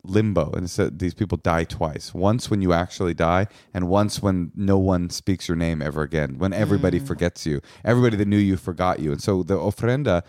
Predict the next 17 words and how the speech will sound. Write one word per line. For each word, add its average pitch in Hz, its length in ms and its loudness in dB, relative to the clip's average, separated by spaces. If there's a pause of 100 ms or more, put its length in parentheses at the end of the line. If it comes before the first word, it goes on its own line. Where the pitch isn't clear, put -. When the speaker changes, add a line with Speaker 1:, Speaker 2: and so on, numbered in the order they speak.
(180)
Speaker 1:
is - 160 -6
kinda 104 180 -2
cool 151 240 2
because 98 360 0
that 98 120 4
will 95 80 2
never 92 220 0
happen 90 500 -4
in 87 120 -2
a 82 60 -2
Mexican 82 600 -4
family. 85 320 0
Speaker 2:
Yeah, 220 380 0
let's 196 220 -2
keep - 240 -6
talking. 208 440 0
Oh, 160 180 0